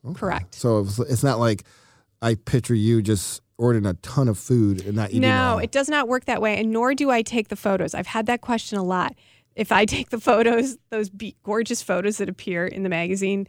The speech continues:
Speaker 2: that are done by
Speaker 1: Mm.
Speaker 2: professional photographers, I am not a professional photographer.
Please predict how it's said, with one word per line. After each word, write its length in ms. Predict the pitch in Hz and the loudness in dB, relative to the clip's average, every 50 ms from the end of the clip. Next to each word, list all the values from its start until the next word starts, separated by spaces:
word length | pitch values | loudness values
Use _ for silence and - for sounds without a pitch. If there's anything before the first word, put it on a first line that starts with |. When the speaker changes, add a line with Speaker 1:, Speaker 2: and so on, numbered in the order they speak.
| - _ _ _ _ | -10 _ _ _ _
Speaker 2:
that 100 | 196 185 | -4 -2
are 40 | 185 | -2
done 220 | 180 - 175 170 180 | 0 0 0 0 0
by 120 | 170 175 175 | -2 -2 0
Speaker 1:
Mm. 100 | 135 131 | 2 2
Speaker 2:
professional 520 | 123 110 98 160 165 - - - 175 175 | 2 2 2 0 -2 -4 -6 -8 -8 -8
photographers, 680 | 175 - 190 208 180 - 170 180 175 - 196 196 190 - - _ _ _ _ _ _ _ _ _ | -10 -10 -8 -8 -8 -6 -8 -10 -8 -8 -8 -8 -8 -8 -12 _ _ _ _ _ _ _ _ _
I 360 | - 196 185 185 190 196 - - _ _ _ - | -2 0 0 2 0 0 -2 -6 _ _ _ -8
am 140 | 190 190 | -6 -4
not 180 | 185 165 165 170 | -4 -4 -4 -4
a 40 | 180 | -4
professional 480 | - 196 185 - 185 170 - - 180 180 | -6 -8 -8 -8 -10 -10 -8 -6 -6 -6
photographer. 720 | - - 185 202 180 175 170 170 175 - 185 175 170 170 | -6 -6 -4 -4 -2 -2 -2 -4 -4 -6 -8 -8 -8 -8